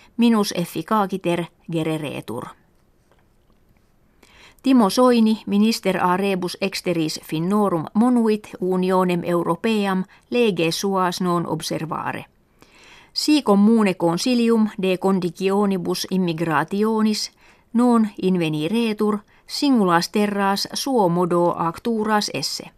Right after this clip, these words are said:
Fieri non posse ut confusio hodierna continuaretur. Finniam jam certas rationes ad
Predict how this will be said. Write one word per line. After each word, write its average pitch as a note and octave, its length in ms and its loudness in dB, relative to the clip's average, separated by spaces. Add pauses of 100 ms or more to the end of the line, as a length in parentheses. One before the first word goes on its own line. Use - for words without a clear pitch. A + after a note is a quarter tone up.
(840)
Fieri B3 460 2
non F3 220 0
posse A#3+ 460 -2 (240)
ut G#3+ 320 -6
confusio F#3 920 -2
hodierna G3+ 680 -2 (420)
continuaretur. D#3 1160 -2 (920)
Finniam A3+ 560 2
jam F#3+ 260 0
certas F3+ 460 -2
rationes G3 920 -2
ad F#3+ 160 -2